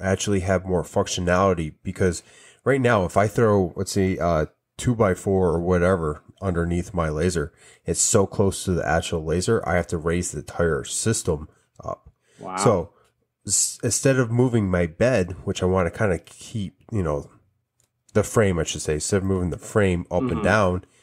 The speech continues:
Speaker 1: I printed out something on the three D printer that moves my laser on the Z axis up and down, which gives me that, you know, versatility of not having to throw, uh, you know, two by fours underneath my legs to raise it up and then
Speaker 2: <laughs>
Speaker 1: print.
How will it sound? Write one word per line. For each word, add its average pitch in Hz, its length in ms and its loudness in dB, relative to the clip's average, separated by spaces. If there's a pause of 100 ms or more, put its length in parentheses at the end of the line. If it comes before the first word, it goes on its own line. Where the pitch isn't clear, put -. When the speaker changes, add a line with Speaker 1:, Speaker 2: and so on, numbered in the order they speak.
(380)
Speaker 1:
I 76 300 0 (160)
printed 95 320 4
out 87 160 2
something 92 300 0
on 85 80 0
the 82 80 -4
three 87 180 -4
D 73 80 -6
printer 90 400 0
that 78 140 -2
moves 104 380 2
my 87 120 2
laser 82 360 2
on 78 100 0
the 76 80 -2
Z 80 200 -2
axis 76 560 0
up 85 200 -4
and 82 100 -6
down, 80 320 0 (540)
which 101 220 0
gives 95 200 2
me 92 160 4
that, 87 300 2
you 101 80 -2
know, 82 160 0
versatility 92 840 0
of 82 300 0
not 85 220 0
having 87 340 -2
to 80 60 -4
throw, 101 640 2
uh, 82 360 0 (520)
you 90 80 2
know, 76 200 0
two - 160 -2
by 104 140 2
fours 95 380 0
underneath 92 440 0
my 85 120 0
legs 98 460 2
to 92 100 0
raise 90 300 0
it 85 100 -2
up 92 320 2
and 95 180 0
then 160 240 0
Speaker 2:
<laughs> - 0 -
Speaker 1:
print. - 460 0